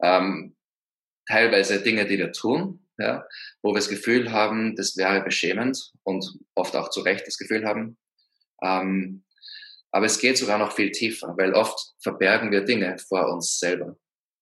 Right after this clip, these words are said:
Ähm, nämlich wenn's darum geht, warum wir Dinge tun, die Motive dahinter, die verbergen wir oft vor uns selber sogar. Und auch da muss das Licht drauf scheinen.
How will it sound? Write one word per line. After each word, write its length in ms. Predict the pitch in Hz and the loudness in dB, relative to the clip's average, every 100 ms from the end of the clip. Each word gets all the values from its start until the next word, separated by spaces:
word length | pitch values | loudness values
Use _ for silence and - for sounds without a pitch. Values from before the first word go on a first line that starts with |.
| _ _ _ _ - - - - - | _ _ _ _ -20 -18 -18 -18 -4
Ähm, 420 | 92 92 90 92 | 0 2 0 0
nämlich 280 | 98 98 98 | 0 2 2
wenn's 220 | 98 98 | 2 2
darum 300 | 95 101 110 | 2 4 4
geht, 300 | 107 98 98 - | 2 2 0 -2
warum 440 | 92 98 135 123 | 0 2 2 4
wir 120 | 95 | 2
Dinge 280 | - 101 90 | 0 -2 -2
tun, 440 | - 107 82 82 _ _ - | -2 -2 -2 -6 _ _ -8
die 80 | - | -4
Motive 560 | 92 95 - 135 127 95 | -2 -2 2 2 4 2
dahinter, 520 | 95 92 92 - - _ _ _ _ _ _ - - _ _ _ _ - | 0 -4 -6 -8 -14 _ _ _ _ _ _ -20 -20 _ _ _ _ -2
die 140 | 123 131 | 2 4
verbergen 420 | 123 104 104 104 | 4 4 4 4
wir 120 | 98 | 4
oft 220 | 95 - | 2 0
vor 140 | - 87 | 2 2
uns 160 | 90 | 2
selber 280 | - 101 101 | 2 4 4
sogar. 380 | 98 92 - - _ _ _ _ _ _ _ _ _ _ _ | 0 -2 -8 -12 _ _ _ _ _ _ _ _ _ _ _
Und 140 | - - | -8 2
auch 220 | 101 101 | 2 2
da 220 | 95 104 | 0 2
muss 200 | 104 - | 0 -2
das 140 | 92 - | -4 -2
Licht 320 | 92 - - | -4 -6 -8
drauf 220 | 87 95 - | -4 -2 -2
scheinen. 440 | - 80 69 | -2 -4 -8